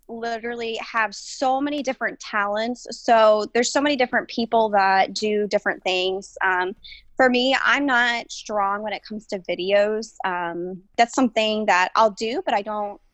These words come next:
necessarily enjoy it as much as taking photos. So there is d-, certain people that I can go to and be like, "Hey, you know, what kind of editing do you use for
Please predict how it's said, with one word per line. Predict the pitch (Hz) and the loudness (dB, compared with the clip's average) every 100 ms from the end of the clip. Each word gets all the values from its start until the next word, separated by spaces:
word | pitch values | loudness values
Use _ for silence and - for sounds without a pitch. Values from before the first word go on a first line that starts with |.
| _ - | _ -10
necessarily | 220 214 208 - 202 202 202 190 | -8 -8 -8 -4 -4 -2 -4 -4
enjoy | 208 190 196 | -6 -4 0
it | 196 196 | 0 0
as | 196 - | -4 -4
much | 185 | -10
as | 185 - | -10 -10
taking | 226 202 202 196 | -6 -6 -6 -2
photos. | - 175 185 202 214 220 - - - - | 0 2 2 2 2 -2 -10 -16 -16 -14
So | - 226 196 196 196 | 2 4 6 4 0
there | 220 233 | 0 0
is | 226 226 - _ | 0 -4 -12 _
d-, | - | -12
certain | - - 302 220 | -10 -2 -2 -2
people | 208 226 226 | -6 -6 0
that | 214 | 2
I | 190 | 0
can | 208 196 | -2 -6
go | 190 | -6
to | 190 - | -6 -6
and | 196 190 | -6 -6
be | 190 | -6
like, | 190 190 - | -4 -4 0
"Hey, | 247 214 | 0 2
you | 185 - | -2 -6
know, | 202 185 | -6 -4
what | 190 226 - | 0 -2 0
kind | 262 233 | -2 -2
of | 202 | -2
editing | 196 196 190 196 | -4 -4 -8 -10
do | 202 202 | -10 -10
you | 185 | -8
use | 180 185 | -8 -8
for | - | -8